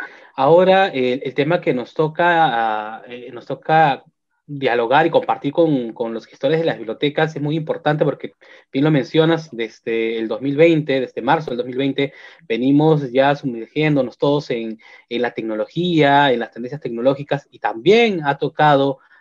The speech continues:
a las bibliotecas públicas, a los gestores de las bibliotecas, poder, eh, rápidamente familiarizarse con estas herramientas. Cuéntanos un poco, eh, desde tu punto de vista como bibliotecóloga,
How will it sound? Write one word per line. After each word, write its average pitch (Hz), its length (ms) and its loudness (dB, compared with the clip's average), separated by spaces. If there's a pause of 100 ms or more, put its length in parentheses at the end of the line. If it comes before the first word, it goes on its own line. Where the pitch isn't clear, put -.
(100)
a 120 100 2
las 117 120 0
bibliotecas 120 520 -6
públicas, 143 480 -4
a 117 60 -4
los 110 100 -14
gestores 143 480 2
de 131 80 -6
las 110 120 -8
bibliotecas, 131 580 -6 (360)
poder, 131 520 4
eh, 113 400 0 (340)
rápidamente 139 1300 -2
familiarizarse 120 1160 -2 (300)
con 120 360 -6
estas 131 320 -6
herramientas. 107 720 -4 (340)
Cuéntanos 170 420 2
un 160 180 -10
poco, 175 580 6
eh, 107 640 0 (100)
desde 127 240 -8
tu - 160 -12
punto 139 220 -2
de 143 100 6
vista 156 240 0
como 127 200 6
bibliotecóloga, 147 880 2